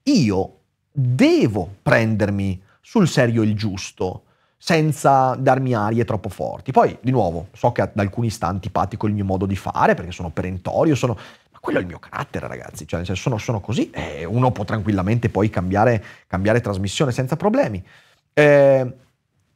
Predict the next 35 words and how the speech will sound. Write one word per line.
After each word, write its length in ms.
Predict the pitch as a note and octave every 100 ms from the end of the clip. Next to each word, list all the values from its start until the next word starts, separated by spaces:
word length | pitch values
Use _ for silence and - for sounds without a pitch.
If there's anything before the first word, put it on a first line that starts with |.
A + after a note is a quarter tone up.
| -
un 220 | F#3 G3+
altro 320 | A3 F3+ D#3+
atteggiamento 680 | D3 D3+ D3 F3+ F3+ C3 A#2+
che 400 | - D3 C3 -
ho 60 | -
fatto 380 | D#3+ D#3+ -
mio 280 | B2+ D3+ D3
molto, 360 | B2 E3 D#3+ A2+
soprattutto 380 | A#2+ C3+ C#3+ C3+
negli 100 | C3+
ultimi 180 | F#3+
anni, 200 | C3 E3+
è 120 | D#3 -
esporre 600 | C#3+ - - A#2+ C3+ F3
le 80 | A#2
mie 120 | A2
incertezze. 840 | B2+ F2+ - C3 - - - A2+ _ _ _
Io 100 | B3+
quando 300 | B3 G#3+ C4
vado 160 | C#3 G#2+
nelle 140 | G2
scuole, 300 | G2 - E2
vi 120 | C#3+ G#3+
racconto 340 | - G2+ G2
questa, 380 | - - - -
qualche 260 | F#3 -
settimana 320 | C#3 C3+ E3 F3
fa 120 | C#3+
sono 140 | C#3+
stato 160 | B2+ B2
in 100 | A2+
una 120 | G#2
scuola 300 | - C#2 D2+
a 20 |
Verona. 400 | F2 - - -